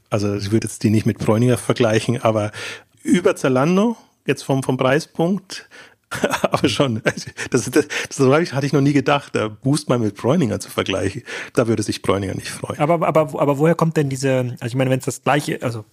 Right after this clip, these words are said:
Speaker 2: wenn's jetzt irgendwo zwischen Zalando und Bräuninger ist, woher kommt denn diese Wachstumsfantasie? Ich meine, das ist ja hier auf Top plus zweihundert Prozent.
Speaker 1: Ja, sie haben
Speaker 2: Woher kommt denn das?
Speaker 1: Sie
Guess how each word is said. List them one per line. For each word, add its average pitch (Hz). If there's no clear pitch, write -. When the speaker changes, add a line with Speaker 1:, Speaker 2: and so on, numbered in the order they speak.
Speaker 2:
wenn's 127
jetzt -
irgendwo 156
zwischen 139
Zalando 127
und 123
Bräuninger 127
ist, 160
woher 156
kommt 190
denn 170
diese 139
Wachstumsfantasie? 120
Ich -
meine, 117
das 113
ist -
ja 131
hier 127
auf 127
Top -
plus -
zweihundert 156
Prozent. 165
Speaker 1:
Ja, 175
sie 160
haben 175
Speaker 2:
Woher 131
kommt 156
denn 120
das? 131
Speaker 1:
Sie 160